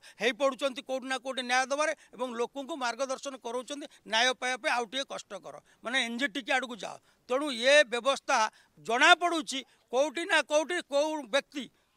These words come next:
ତୃତୀୟ ମହଲାରେ ହଉ, ପାଞ୍ଚ ଟି ହଉ, ବା ପ୍ରଶାସନିକ ଅଧିକାରୀ ହଉ, ବା ପଲ୍ଲେ ଦଲାଲମାନଙ୍କର,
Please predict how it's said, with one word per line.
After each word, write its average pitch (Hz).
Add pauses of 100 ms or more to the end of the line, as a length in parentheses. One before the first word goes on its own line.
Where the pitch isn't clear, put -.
ତୃତୀୟ 285
ମହଲାରେ 302
ହଉ, 302 (320)
ପାଞ୍ଚ 233 (100)
ଟି 302
ହଉ, 302 (320)
ବା 285
ପ୍ରଶାସନିକ 285
ଅଧିକାରୀ 294
ହଉ, 320 (200)
ବା 330
ପଲ୍ଲେ 302 (460)
ଦଲାଲମାନଙ୍କର, 330